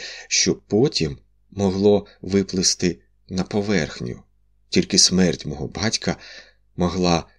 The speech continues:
врятувати її. Це одна з можливостей, про які я думала. Зовсім непогано придумано.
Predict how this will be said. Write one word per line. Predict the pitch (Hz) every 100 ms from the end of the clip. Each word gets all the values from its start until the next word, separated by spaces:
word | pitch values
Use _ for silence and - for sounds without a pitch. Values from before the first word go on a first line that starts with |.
| -
врятувати | 87 95 110 107 101 73 69
її. | 65 64 65 - _ _
Це | - - 98 90 - _ _
одна | - 98 95 95
з | 85
можливостей, | 87 78 78 127 143 - - 80 73 - - _
про | - 87
які | 85 - 92
я | 90
думала. | 78 101 98 62 55 - _ _ _ _ -
Зовсім | 104 95 98 92 - 131 113
непогано | 107 98 113 104 175 127 82 78 - - - -
придумано. | 95 82 87 73 67 69 65